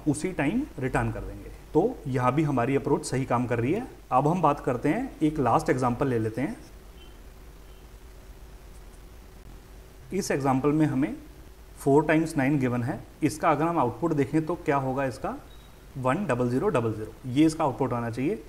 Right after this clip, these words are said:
तो हम क्या करते हैं, again अपनी approach start करते हैं। आई यहाँ पर होगा, यहाँ पर आई के place पे नाइन है,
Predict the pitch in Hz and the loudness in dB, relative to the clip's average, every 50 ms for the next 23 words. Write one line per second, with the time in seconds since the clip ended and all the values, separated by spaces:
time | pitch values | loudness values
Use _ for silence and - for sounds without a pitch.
0 | - - 156 135 143 147 160 165 151 156 160 156 - 170 190 - 139 127 123 131 | -4 -2 0 0 2 2 0 0 2 0 0 0 -2 -6 -4 -4 -2 0 0 2
1 | 139 156 151 156 160 156 165 160 - - - - - 135 135 160 156 - - 147 | 2 2 2 2 2 0 0 0 -4 -6 -6 -2 2 4 4 4 2 0 0 0
2 | 135 139 143 - 123 113 113 131 180 233 - - - - - - - - - 135 | 0 0 0 -4 -4 -4 -4 -4 -4 -6 -8 -12 -18 -20 -20 -20 -20 -10 -6 -4
3 | 123 131 170 202 208 - - 139 123 113 117 117 151 151 135 139 123 127 170 208 | -2 -2 -2 -2 -6 -8 -6 -4 -2 -2 0 0 0 0 0 0 0 0 -2 -2
4 | - - - - - 135 123 117 120 120 - 165 170 165 - - - - - 131 | -4 -10 -18 -12 -8 -6 -2 -2 -2 0 0 -2 -2 -4 -8 -14 -18 -10 -4 -2
5 | 127 135 139 156 160 151 156 143 139 - - 170 147 127 117 135 160 156 156 175 | 0 0 2 2 0 2 2 2 0 0 0 -2 0 0 2 2 2 2 2 0
6 | 165 123 | -2 -6